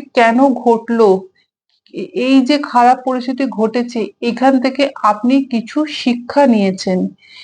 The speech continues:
কিছু লেসন আপনি লার্ন করেছেন এবং সেখান থেকে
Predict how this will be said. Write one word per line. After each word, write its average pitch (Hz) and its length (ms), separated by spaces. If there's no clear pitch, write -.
কিছু 285 380
লেসন 262 600
আপনি 240 580
লার্ন 220 380
করেছেন 247 600
এবং 220 520
সেখান 277 680
থেকে 240 580